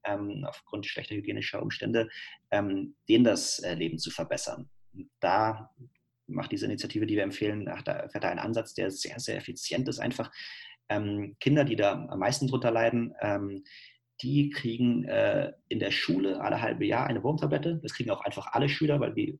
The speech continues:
Tabletten praktisch keine Nebenwirkungen haben. Die Tabletten kosten nichts, werden, äh, kostenlos zur Verfügung gestellt. Ähm,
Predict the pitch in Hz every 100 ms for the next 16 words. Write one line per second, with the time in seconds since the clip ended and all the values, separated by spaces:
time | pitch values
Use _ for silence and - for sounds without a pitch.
0 | - - - - - - - 101 120 156
1 | 147 143 131 131 117 98 101 - - 143
2 | - 131 131 127 - - - - - -
3 | - - - - 131 120 117 - 117 -
4 | - - - - _ - 110 110 110 107